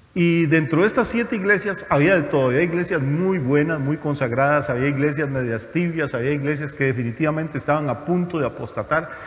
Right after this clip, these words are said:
Y entonces Jesús a cada pastor le envía una carta. Es-, esto es extraordinario. Piense en Jesús desde el cielo,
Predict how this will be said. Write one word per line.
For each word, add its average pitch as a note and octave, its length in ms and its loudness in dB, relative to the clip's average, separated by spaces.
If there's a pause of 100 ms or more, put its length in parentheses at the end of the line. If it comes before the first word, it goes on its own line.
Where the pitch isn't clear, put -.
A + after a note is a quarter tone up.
(180)
Y D#3+ 60 2
entonces G3 400 0
Jesús E3+ 600 -2
a C3 120 2
cada G#3+ 320 4
pastor E3 600 -2
le C#3 240 4
envía D3 520 0 (500)
una F3+ 320 2
carta. - 320 0
Es-, A2+ 200 -4
esto F#3+ 220 2
es A3+ 60 0
extraordinario. C3 720 2
Piense A3 380 2
en D#3+ 180 2
Jesús C#4 480 2
desde C#3 180 4
el A2 120 -2
cielo, D3 360 0